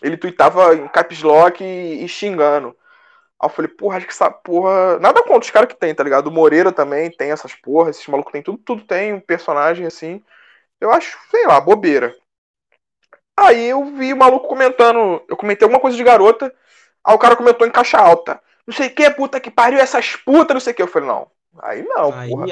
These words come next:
Speaker 2: aí parou
Speaker 1: Aí
Speaker 2: de
Speaker 1: é
Speaker 2: brincar,
Speaker 1: foda.
Speaker 2: né, mano?
Speaker 1: Pô, aí é foda. "Esses viado, puta, não sei o que." Eu falei, "Ih, mano, deixa eu falar isso, porra, não vai." Porra, tá roubando meu protagonismo, ainda falando merda ainda, discurso de ódio. Aí eu fui, bloqueei.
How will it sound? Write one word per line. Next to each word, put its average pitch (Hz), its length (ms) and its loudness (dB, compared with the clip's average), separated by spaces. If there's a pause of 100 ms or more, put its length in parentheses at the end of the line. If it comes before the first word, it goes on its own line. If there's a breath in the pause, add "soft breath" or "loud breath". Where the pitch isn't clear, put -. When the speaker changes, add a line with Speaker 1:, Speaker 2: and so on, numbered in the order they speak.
Speaker 2:
aí 123 240 -14
parou 240 260 0
Speaker 1:
Aí 165 140 4
Speaker 2:
de 440 60 8
Speaker 1:
é 381 40 0
Speaker 2:
brincar, - 200 -12
Speaker 1:
foda. 165 220 2
Speaker 2:
né, - 220 -20
mano? 139 160 -20
Speaker 1:
Pô, 208 240 8
aí 165 300 8
é 403 100 4
foda. - 400 -6 (140)
"Esses 269 340 2
viado, 254 520 2
puta, 277 300 0
não 262 80 -2
sei 254 100 -8
o 240 40 -14
que." 254 60 -10
Eu - 40 -20
falei, 285 160 -2 (100)
"Ih, 220 40 -2
mano, 113 260 -10
deixa - 280 0
eu 165 140 4
falar - 340 4
isso, 254 320 2
porra, 196 240 0
não 175 100 -4
vai." 214 160 2 (960 loud breath)
Porra, 269 200 6
tá 214 180 2
roubando 226 320 4
meu 240 140 6
protagonismo, 370 1040 4 (360 soft breath)
ainda 240 160 4
falando 269 340 4
merda 247 500 2
ainda, 220 220 -2
discurso 311 500 -6
de 339 80 0
ódio. 202 540 0
Aí 156 100 4
eu 156 60 4
fui, 175 140 -14
bloqueei. 196 520 0